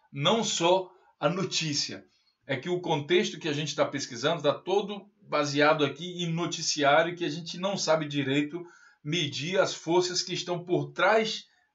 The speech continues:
desse no-, desse noticiário, dessas notícias. Então vamos lá tentar interpretar isso. Primeiro vamos aqui no Brasil dois quatro sete e ele tem um texto pequeno dizendo o seguinte:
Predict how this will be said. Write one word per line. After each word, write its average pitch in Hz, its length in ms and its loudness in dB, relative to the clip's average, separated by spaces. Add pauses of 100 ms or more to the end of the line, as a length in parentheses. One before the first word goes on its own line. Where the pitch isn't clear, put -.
desse 156 500 2
no-, 180 340 -4
desse 160 300 -4
noticiário, 175 540 0
dessas 135 320 -2
notícias. 117 520 -8
Então 156 280 -2
vamos 185 260 2
lá 156 160 8
tentar 147 480 2 (420)
interpretar 147 720 2
isso. - 140 -10
Primeiro 208 320 2
vamos 190 240 0
aqui 156 200 -4
no 131 220 -4
Brasil 120 260 0
dois 131 200 -4
quatro - 240 -2
sete 170 380 -6 (460)
e 151 100 -4
ele 175 200 -2
tem 180 100 -2
um 151 160 0
texto 135 300 -4
pequeno 160 400 -4
dizendo 151 240 -4
o - 20 -8
seguinte: 143 460 -6